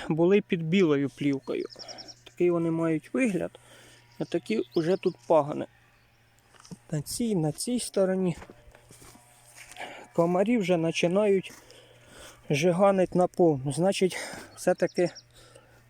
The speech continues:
вже буде тепло. Так, ось дивіться, преображення п'ятнадцять, тридцять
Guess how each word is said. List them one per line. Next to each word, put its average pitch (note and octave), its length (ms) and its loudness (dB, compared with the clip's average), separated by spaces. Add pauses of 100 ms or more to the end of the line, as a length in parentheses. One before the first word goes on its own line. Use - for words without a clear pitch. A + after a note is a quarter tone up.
вже F3 200 0
буде E3+ 260 2
тепло. - 380 -4 (420)
Так, - 140 -2 (340)
ось D#3 180 -6
дивіться, E3 440 0 (220)
преображення D#3 880 -4 (760)
п'ятнадцять, F#3+ 880 -4 (1160)
тридцять F3 720 -2